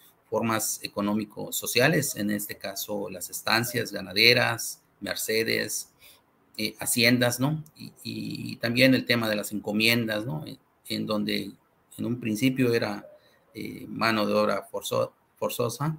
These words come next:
y ya después, eh, se empezó a dar el trabajo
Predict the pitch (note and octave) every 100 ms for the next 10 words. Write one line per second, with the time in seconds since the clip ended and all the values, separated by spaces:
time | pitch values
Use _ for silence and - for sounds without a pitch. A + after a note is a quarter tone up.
0 | - G#2+ A2 G#2+ G#2 - G#2 G2+ - G#2
1 | G2+ G2 G2 F#2+ - _ _ _ - _
2 | _ _ _ _ _ _ _ _ _ -
3 | G#2 - - A2 A2 A2 G2+ G2+ G#2 G2+
4 | G#2 F#2+